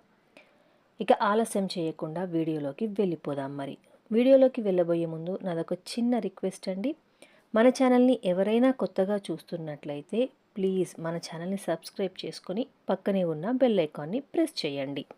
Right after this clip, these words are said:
మకర రాశి. ఈ రాశి రాశి చక్రంలో పదవ రాశి. ఈ రాశికి అధిపతి శనీశ్వరుడు. ఉత్తరాషాఢ నక్షత్రం రెండు, మూడు,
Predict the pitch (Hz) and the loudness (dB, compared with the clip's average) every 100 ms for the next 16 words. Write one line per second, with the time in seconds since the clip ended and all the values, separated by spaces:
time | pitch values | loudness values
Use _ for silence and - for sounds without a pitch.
0 | _ _ _ _ _ _ _ _ _ _ | _ _ _ _ _ _ _ _ _ _
1 | _ _ _ _ _ - 208 202 254 220 | _ _ _ _ _ 2 4 8 8 6
2 | 147 - - - _ _ 208 233 208 156 | 2 -2 -8 -14 _ _ 2 4 4 0
3 | - 190 - 190 165 160 208 180 - 160 | -4 -6 -4 -4 -4 -6 -4 -4 -2 -4
4 | 147 160 - - 170 156 147 160 147 - | -2 -2 -2 0 0 2 -2 -4 -8 -12
5 | 135 _ _ _ _ - 233 247 214 180 | -14 _ _ _ _ -2 4 6 6 2
6 | 190 233 - 175 156 175 160 165 214 - | -2 -4 -4 -6 -6 -4 -4 -2 -4 -6
7 | - - 170 170 - 165 143 151 - _ | -6 0 0 0 -4 -6 -6 -8 -12 _
8 | _ _ - 220 - 277 277 262 262 254 | _ _ -10 -2 4 6 6 4 4 4
9 | 254 190 - 160 - 175 - 202 170 175 | 4 0 -6 -10 -4 -4 -2 0 0 2
10 | 180 208 185 165 165 | 2 2 2 0 2